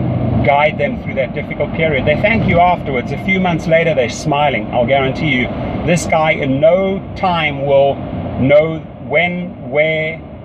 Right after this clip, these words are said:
surges, events, and it goes for any city. I just gave you an example of Los Angeles. It goes for any city out there.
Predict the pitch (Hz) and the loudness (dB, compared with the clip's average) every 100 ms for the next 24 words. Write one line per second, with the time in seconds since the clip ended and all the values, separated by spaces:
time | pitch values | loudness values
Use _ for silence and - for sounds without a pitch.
0 | - - 185 175 165 175 170 156 151 143 | -16 -8 -2 0 0 -2 -2 -2 0 2
1 | 151 156 - - - - - - 151 156 | 2 0 -6 -12 -12 -14 -12 -4 -2 2
2 | 190 185 170 - 175 170 170 175 156 - | 4 4 0 -2 0 2 2 -2 -2 -4
3 | 127 131 131 147 147 156 147 151 143 123 | -2 0 2 2 0 2 2 2 -2 0
4 | 139 139 139 127 135 120 135 127 - 107 | 0 0 0 -2 2 0 2 0 0 0
5 | - - 139 139 139 - 139 135 147 151 | 0 0 4 4 2 0 0 2 2 2
6 | 151 - 156 147 131 131 131 131 127 117 | 0 -2 -2 0 0 2 4 4 2 0